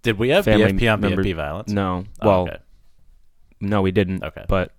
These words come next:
Speaker 2: um,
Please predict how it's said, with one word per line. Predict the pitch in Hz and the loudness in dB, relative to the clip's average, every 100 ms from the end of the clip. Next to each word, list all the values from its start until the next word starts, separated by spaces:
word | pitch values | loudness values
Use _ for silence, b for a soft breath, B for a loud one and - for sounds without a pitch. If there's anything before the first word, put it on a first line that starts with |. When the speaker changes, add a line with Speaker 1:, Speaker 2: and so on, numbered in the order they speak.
| - - - - _ _ _ _ _ _ _ _ _ _ - b b b b b _ - | -20 -20 -20 -20 _ _ _ _ _ _ _ _ _ _ -20 b b b b b _ 2
Speaker 2:
um, | 117 113 101 95 | 6 8 6 2